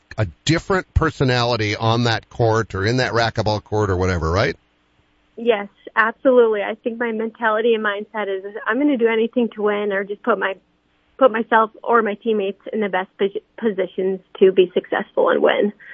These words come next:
Speaker 1: All right. Taya Miller joins us. Taya, how exciting is this for you to be named head coach at the Rapid City Cobblers program?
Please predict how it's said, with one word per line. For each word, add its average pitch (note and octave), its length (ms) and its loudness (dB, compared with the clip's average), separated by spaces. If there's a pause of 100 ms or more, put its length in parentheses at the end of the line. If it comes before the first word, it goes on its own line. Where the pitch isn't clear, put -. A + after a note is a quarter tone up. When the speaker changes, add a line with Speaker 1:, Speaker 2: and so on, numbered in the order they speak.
(720)
Speaker 1:
All B2+ 100 2
right. A2+ 220 0 (260)
Taya C3 380 2
Miller G#2+ 280 0
joins G#2 300 -4
us. G2 140 -6
Taya, B2+ 300 0
how C#3+ 180 0
exciting C3+ 440 0
is A2+ 140 -4
this A2+ 160 -2
for - 120 -4
you A2+ 140 0
to G#2+ 80 0
be G#2+ 200 0
named A2 360 0
head A#2 200 -2
coach B2 340 -2
at A#2+ 120 -6 (840)
the A#2 100 2
Rapid C3 260 2
City D3 280 0
Cobblers C#3 640 0
program? G#2+ 560 0